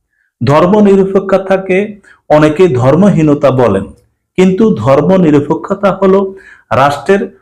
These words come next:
সব ধর্মের সমান অধিকার। একাত্তরে এই চেতনাতেই বাংলাদেশ স্বাধীন হয়েছিল। মুক্তিযুদ্ধের সময় একটি অসাধারণ স্লোগান ছিল,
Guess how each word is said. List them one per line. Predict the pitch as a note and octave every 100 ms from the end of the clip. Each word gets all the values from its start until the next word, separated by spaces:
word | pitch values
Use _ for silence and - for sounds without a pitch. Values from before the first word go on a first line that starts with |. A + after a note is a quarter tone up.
| _ -
সব | - F3 G3+ -
ধর্মের | F3 F3+ F#3 C#3+
সমান | - C3+ B2+ D3+ F#3 C3
অধিকার। | A2 G#2 G#2+ G2 - _ _ _ _ _ _ _ _ _ _ _ _ _ _
একাত্তরে | C#3+ - F#3 - G#3 G3+ A3 - - - _ _ -
এই | F#3 F#3+ F#3+
চেতনাতেই | F3+ F3 E3+ E3 E3 G3 G3+ G#3
বাংলাদেশ | C#3+ C#3+ C#3 B2+ B2 A#2+
স্বাধীন | - A#2+ A#2 B2
হয়েছিল। | A2 G#2+ G2+ - G2 F#2 _ _ _ _ _ _ -
মুক্তিযুদ্ধের | D3+ D3+ F3 E3 D#3+ - G3
সময় | F#3+ - F#3 F#3 F#3
একটি | E3 C#3+ - F3
অসাধারণ | B2 A#2+ F#3+ F3+ F3+ F#3 F3+
স্লোগান | - B2+ B2+ C#3 F3
ছিল, | F3 C#3+ C3